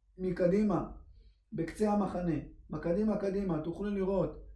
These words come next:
את ארון השם. ארבעה כהנים סוחבים אותו. לפני ארון השם, תראו שבעה כהנים משבעה שופרות, מחזיקים אותם ביד, ולפניהם הולך צוות החלוץ של שבט ראובן,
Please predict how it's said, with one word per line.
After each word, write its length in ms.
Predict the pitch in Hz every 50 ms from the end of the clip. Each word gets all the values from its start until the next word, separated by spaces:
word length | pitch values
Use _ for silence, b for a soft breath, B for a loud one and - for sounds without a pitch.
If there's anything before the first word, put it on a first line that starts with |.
| - - -
את 120 | 170 160 -
ארון 260 | 175 170 185 196 190
השם. 480 | 175 170 - 190 190 196 202 214 214 220 - - - - _ _ _ _ _ _ _ _ _ _ _ _ _ _ _ _ _ _ _ _ -
ארבעה 340 | 147 143 147 160 175 180 180
כהנים 300 | 185 185 185 190 190 185
סוחבים 400 | 170 - 170 165 165 180 190 196
אותו. 420 | 196 185 - 202 196 196 220 - - - - - - -
לפני 340 | 156 151 151 - 185 202 202
ארון 260 | 202 196 196 202 196
השם, 340 | 185 180 - 196 190 180 165 151 - - - -
תראו 280 | 160 165 170 190 196
שבעה 420 | 180 - 185 170 214 196 196 190 190
כהנים 460 | 190 185 185 190 196 196 185 170 165
משבעה 400 | 156 147 - 165 165 208 196 190
שופרות, 520 | - 190 180 180 175 175 170 185 190 185
מחזיקים 400 | 180 170 - 170 170 165 190 196
אותם 260 | 196 180 180 180 170
ביד, 360 | 165 165 170 185 190 196 202 208 208 - - b b b b b b b b b b
ולפניהם 680 | 143 151 160 156 - 180 175 185 196 208 214 226 226 220
הולך 340 | - 170 175 190 190 - -
צוות 280 | - 185 185 185 170
החלוץ 400 | 160 151 - 160 170 185 190 180
של 160 | - 170 156
שבט 340 | 151 - 175 170 170 175 -
ראובן, 400 | 160 165 160 156 165 170 175 175